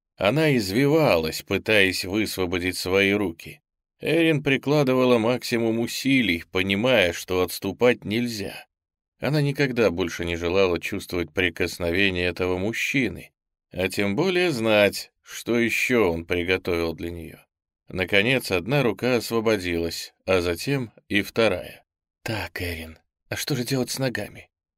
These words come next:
Её лодыжки всё ещё были связаны верёвками. Учитывая отсутствие пальцев на руках, Эрин не имела возможности развязать их.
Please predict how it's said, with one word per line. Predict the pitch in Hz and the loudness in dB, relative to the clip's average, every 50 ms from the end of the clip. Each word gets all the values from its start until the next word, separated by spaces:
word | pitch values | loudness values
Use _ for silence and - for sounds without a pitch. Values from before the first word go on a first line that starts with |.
| _ _ | _ _
Её | - 90 90 92 95 107 113 110 | -6 -2 2 2 4 4 4 4
лодыжки | 104 101 98 95 127 139 139 131 - - - - - - - | 4 2 2 2 2 0 0 -2 -4 -8 -14 -16 -16 -16 -14
всё | - - 151 156 | -8 -4 0 0
ещё | 151 147 - 160 147 | 0 0 2 0 2
были | 127 147 147 131 123 | 2 2 2 2 2
связаны | 113 - 123 127 127 117 101 107 104 104 101 | 0 0 2 2 4 4 2 2 0 0 0
верёвками. | 101 110 101 95 78 - - - - - - - - _ _ _ _ _ _ _ | 2 2 2 0 -2 -4 -8 -16 -16 -16 -18 -20 -20 _ _ _ _ _ _ _
Учитывая | - - - - 135 - 123 117 113 110 | -10 -6 -4 -2 -2 0 2 2 4 4
отсутствие | 104 - - 143 139 127 - - 107 101 95 | 2 0 -2 -4 -4 -4 -4 -2 0 0 0
пальцев | - - 117 113 104 92 - 95 87 - | 0 2 2 2 2 0 -2 -6 -8 -6
на | - 87 90 | -4 -2 -2
руках, | 87 85 - - 151 143 113 95 - | -2 -2 -2 -2 0 0 0 2 2
Эрин | 139 151 151 143 135 131 127 | 2 2 2 2 0 0 0
не | 131 131 127 | 0 0 0
имела | 120 107 107 123 135 131 | 2 2 2 2 2 2
возможности | 123 123 117 107 110 107 98 90 90 92 87 - - 104 | 4 2 2 2 2 0 0 0 -2 -4 -6 -4 0 0
развязать | 90 90 87 87 92 98 92 87 82 - - - | 0 2 0 0 -2 -4 -4 -4 -6 -10 -12 -14
их. | - - - | -18 -18 -20